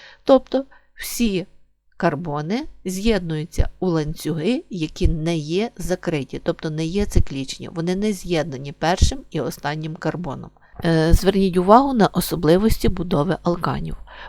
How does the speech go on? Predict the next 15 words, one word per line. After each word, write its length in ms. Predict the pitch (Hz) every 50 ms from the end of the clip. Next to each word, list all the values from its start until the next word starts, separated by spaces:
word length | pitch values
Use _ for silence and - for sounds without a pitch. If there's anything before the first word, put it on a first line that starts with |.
| - -
В 80 | 165
атомах 440 | 160 208 226 - 285 285 277 240 -
карбону 600 | - 175 165 - 170 180 139 139 143 160 233 - - -
існує 520 | - 151 - - 175 165 175 202 220 226 - -
С 180 | 175 156 - -
П 140 | - 156
три 200 | - - 156 165
гібридизація, 1000 | 190 190 190 170 170 170 160 156 151 156 139 160 135 117 - - - - 120 - - - - - - - - -
тобто 340 | 247 269 - - 233 202 -
утворюються 800 | 226 226 - - - 202 180 160 151 143 160 - - - 143 143
чотири 500 | - - 175 - - 170 160 143 135 143
гібридні 640 | 143 - - 165 156 170 147 147 139 131 127 120 - - -
орбіталі 760 | 156 156 156 - 147 147 - - 143 143 151 156 170 240 - - - - - - - - _ -
з 340 | 185 - 165 175 190 165 - - _
однієї 720 | 180 175 175 180 185 190 165 165 160 151 147 147 143 -